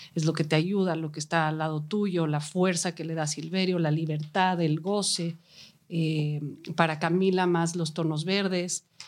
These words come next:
que son más la naturaleza, más arraigado a la tierra. Y,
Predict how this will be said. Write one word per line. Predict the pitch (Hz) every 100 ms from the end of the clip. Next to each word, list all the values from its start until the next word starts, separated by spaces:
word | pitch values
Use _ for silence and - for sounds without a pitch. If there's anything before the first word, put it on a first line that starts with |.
| - _
que | 170
son | 165 160
más | 156
la | 156
naturaleza, | 156 151 160 156 180 185 170
más | 156 156
arraigado | 160 151 156 156
a | 156
la | 156 151
tierra. | 196 185 175 175 226 - _ _ -
Y, | 180 175 165 156 151 151